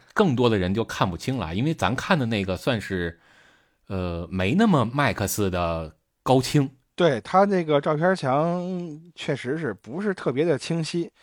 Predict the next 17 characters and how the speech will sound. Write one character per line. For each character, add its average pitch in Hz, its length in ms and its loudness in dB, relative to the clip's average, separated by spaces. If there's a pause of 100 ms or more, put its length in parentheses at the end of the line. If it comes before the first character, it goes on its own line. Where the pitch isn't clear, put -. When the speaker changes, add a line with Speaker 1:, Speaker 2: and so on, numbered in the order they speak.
(340)
Speaker 2:
你 190 120 2
想 139 120 4
啊， 139 360 2
那 165 120 0
个 127 400 4 (120)
穿 180 180 2
红 147 240 -4
衣 180 100 0
服 165 120 0
那 143 100 0
个 117 240 -2
都 151 140 -6
能 147 120 -4
看 143 160 -4
成 123 160 -4
大 123 160 2
傻， 104 400 -6